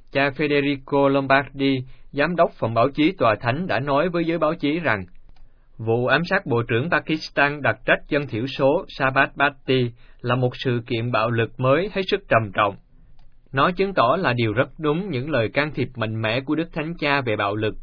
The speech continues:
chống lại các tín hữu Kitô và chống lại tự do tôn giáo nói chung. Ông Bhatti là người Công giáo đầu tiên giữ chức vụ như thế. Chúng ta hãy nhớ rằng, ông đã được Đức Thánh Cha tiếp kiến hồi tháng chín năm ngoái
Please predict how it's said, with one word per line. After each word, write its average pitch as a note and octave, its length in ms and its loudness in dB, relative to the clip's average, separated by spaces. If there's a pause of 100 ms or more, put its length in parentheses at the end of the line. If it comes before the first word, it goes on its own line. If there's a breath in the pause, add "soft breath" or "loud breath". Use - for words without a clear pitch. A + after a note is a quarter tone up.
(100)
chống C3+ 220 -2
lại A2 200 0
các C#3+ 200 -2
tín D#3 140 -2
hữu B2+ 240 -2
Kitô C3+ 540 4 (220 soft breath)
và A#2 120 0
chống C#3+ 240 0
lại A2 260 0
tự A2 100 0
do B2 260 4
tôn C#3 240 0
giáo B2+ 220 2
nói D3+ 220 -2
chung. C3 220 2 (760)
Ông C3 160 -4
Bhatti C#3 500 2
là A#2 160 0
người G#2+ 200 0
Công C#3 260 -4
giáo C#3 200 2
đầu A2+ 280 0
tiên C#3+ 280 -2
giữ A2+ 180 -2
chức F3+ 180 -2
vụ G#2 140 -2
như B2+ 280 0
thế. C#3+ 280 0 (420)
Chúng D#3+ 200 -4
ta C#3 240 2
hãy A2+ 120 -2
nhớ C3+ 260 0
rằng, G2+ 220 0 (360)
ông D3 300 -2
đã C#3 120 0
được B2 220 -4
Đức C#3 160 -6
Thánh F3 200 -4
Cha D3 240 0
tiếp F3 120 -2 (140)
kiến D#3+ 320 0
hồi A#2+ 280 -4
tháng G#2+ 180 -6
chín D3+ 300 -2
năm C3 180 -2
ngoái C3 320 0